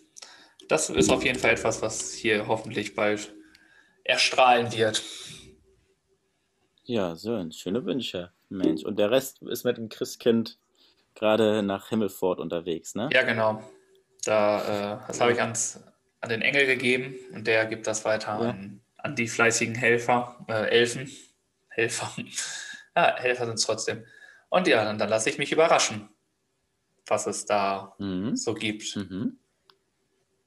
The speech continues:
Speaker 1: Und bei dir?
Speaker 2: Ja, cool. Bei mir?
Speaker 1: Ja.
Speaker 2: Ja.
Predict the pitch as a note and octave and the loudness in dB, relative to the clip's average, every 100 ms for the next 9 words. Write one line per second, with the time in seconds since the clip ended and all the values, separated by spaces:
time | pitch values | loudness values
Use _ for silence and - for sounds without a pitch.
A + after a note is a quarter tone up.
0 | _ - B2+ A#2+ B2 A#2 A#2+ A2+ E3+ A#3+ | _ -6 -4 2 2 4 2 4 4 2
1 | - A2+ - _ _ _ _ _ _ _ | 4 2 2 _ _ _ _ _ _ _
2 | _ _ _ _ _ _ _ _ _ _ | _ _ _ _ _ _ _ _ _ _
3 | _ _ _ _ _ _ _ _ _ _ | _ _ _ _ _ _ _ _ _ _
4 | _ _ _ _ _ A#2+ D3 D3+ A3+ F4+ | _ _ _ _ _ 4 6 6 6 2
5 | _ - - - A2+ A2 G#2+ G2+ C3+ | _ -10 -10 -2 4 6 6 4 0